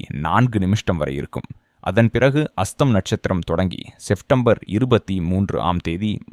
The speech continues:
மதியம் ஒரு மணி நாற்பது நிமிடம் வரை நீடிக்கும். யோகம் சுக்ல யோகம் இன்று மாலை ஏழு மணி ஐம்பத்தி எட்டு நிமிடம் வரை இருக்கும். அதன் பிறகு பிரம்ம யோகம் தொடங்கி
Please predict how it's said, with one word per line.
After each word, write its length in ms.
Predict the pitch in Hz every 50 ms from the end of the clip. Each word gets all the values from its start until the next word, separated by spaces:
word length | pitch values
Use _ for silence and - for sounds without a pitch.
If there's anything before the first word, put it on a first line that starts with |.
| -
மதியம் 340 | 92 92 90 92 76 67 67
ஒரு 200 | 71 90 104 110
மணி 240 | 98 87 92 92 78 - _ _ _ _ _ _ _ _ _ _ _ -
நாற்பது 580 | 78 87 82 92 117 135 - - 120 101 92
நிமிடம் 360 | 87 85 90 92 90 76 69 -
வரை 140 | - - 71
நீடிக்கும். 480 | 67 67 65 65 - - - - - - _ _ _ _ _ _ _ _ _ -
யோகம் 440 | - 95 101 104 104 - - - - _ _ _ _ _ _ _ _ _ _ _ _ -
சுக்ல 440 | - - - 147 156 165 - 202 196 175
யோகம் 440 | 117 107 127 151 143 156 170 196 214 214 - _ -
இன்று 280 | - 131 135 135 117 - - 87
மாலை 300 | 101 117 135 147 160 170 160 120 113 120
ஏழு 180 | 123 110 90
மணி 220 | 78 85 95 113 110 87
ஐம்பத்தி 340 | 98 117 120 123 117 - 104 87
எட்டு 200 | 87 - - -
நிமிடம் 320 | 85 87 90 82 69 55 58
வரை 160 | 73 78 82 -
இருக்கும். 300 | - - - - - - - _ _ _ _ _ _ _ - _ _ -
அதன் 280 | - 98 107 107 98
பிறகு 280 | - 127 131 165 156 151 110
பிரம்ம 260 | 92 95 101 110 117 110
யோகம் 340 | 98 92 90 98 80 73 - 76
தொடங்கி 320 | 80 87 87 78 -